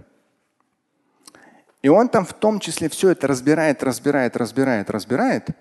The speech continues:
и говорит в конце.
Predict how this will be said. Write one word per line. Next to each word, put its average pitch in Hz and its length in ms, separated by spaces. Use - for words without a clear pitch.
и 247 500
говорит 165 460
в - 40
конце. - 460